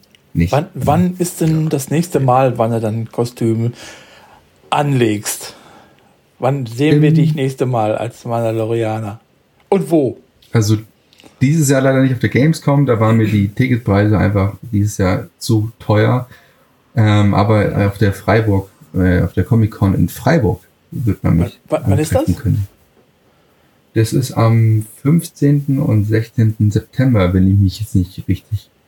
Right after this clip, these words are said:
Speaker 1: also wenn ich, wenn ich das richtig im Kopf hab, genau, aber so Mitte September,
Speaker 3: Mhm.
Speaker 1: genau, ja.
Speaker 2: Ah, okay.
Speaker 3: Cool.
Speaker 2: Mhm.
Speaker 3: Na dann, äh, schreibe ich das mal rein. Wir erscheinen ja kurz vorher.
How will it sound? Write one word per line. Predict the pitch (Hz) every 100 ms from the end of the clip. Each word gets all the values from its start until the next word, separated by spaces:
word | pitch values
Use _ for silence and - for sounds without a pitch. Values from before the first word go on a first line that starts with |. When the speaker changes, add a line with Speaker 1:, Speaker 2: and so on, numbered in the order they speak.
| _ _ _ _ -
Speaker 1:
also | 101
wenn | 98 98
ich, | 95
wenn | -
ich | 95 -
das | -
richtig | 104 -
im | 101
Kopf | - - -
hab, | - -
genau, | 87 85 85
aber | 92 95
so | 110
Mitte | 156 147
September, | 113 - - 98 87
Speaker 3:
Mhm. | 82
Speaker 1:
genau, | 80 82
ja. | - - 170 _ _ _ _ _ _ _ _ _ _ -
Speaker 2:
Ah, | 190 202 147 110
okay. | 117 - 170 113 101 - -
Speaker 3:
Cool. | 78 73 -
Speaker 2:
Mhm. | 107 113 180 - - - - - -
Speaker 3:
Na | 95
dann, | 92 73 73 -
äh, | 104 92
schreibe | - - 87
ich |
das | 92
mal | 101 87
rein. | 73 64 67 - - -
Wir | 82
erscheinen | - 87 95
ja | 95
kurz | - - -
vorher. | - -